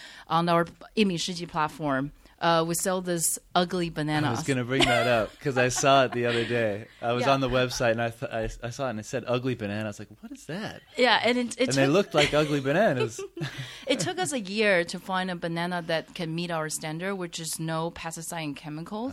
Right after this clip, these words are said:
Speaker 2: Uh-huh.
Speaker 1: in it. Um, however, when we put on the platform, we actually got a lot of complaints
Speaker 2: Mm.
Speaker 1: from the users that,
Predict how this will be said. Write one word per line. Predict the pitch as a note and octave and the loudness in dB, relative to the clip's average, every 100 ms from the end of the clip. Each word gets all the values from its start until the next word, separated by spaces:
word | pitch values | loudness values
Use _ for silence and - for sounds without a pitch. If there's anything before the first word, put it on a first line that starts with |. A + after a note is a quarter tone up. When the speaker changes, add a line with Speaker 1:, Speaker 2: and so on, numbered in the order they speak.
| C#4 | -8
Speaker 2:
Uh-huh. | - | -4
Speaker 1:
in | B3+ | -2
it. | C#4+ - - - - - - | -2 -4 -14 -20 -20 -14 -4
Um, | F3 E3+ E3 E3 | -2 0 -4 -4
however, | - F#3 G#3+ G#3 G#3 F3+ | 2 4 4 4 4 4
when | F3 F#3 | 0 -2
we | |
put | F#3+ G3+ | -4 -4
on | F#3+ F3 | -2 -4
the | E3 | -6
platform, | - F3+ F#3 E3 C#3 C3+ C#3 - | -2 -2 -2 -6 -6 -6 -8 -8
we | E3 D#3 - | -8 -6 -4
actually | F#3 G#3 G3+ | -2 -2 -6
got | E3 D#3+ E3 E3 | -2 2 2 0
a | D3+ | -2
lot | D3+ D#3+ | -2 -4
of | D3+ | -6
complaints | D3 C#3 D3+ C3+ B2+ G2+ | -10 -8 -6 -6 -6 -6
Speaker 2:
Mm. | |
Speaker 1:
from | A#2+ D3 D3 | -6 -6 -8
the | D3 | -12
users | D3 D#3+ D#3 - E3 | -10 -10 -8 -8 -10
that, | - D#2 | -8 -8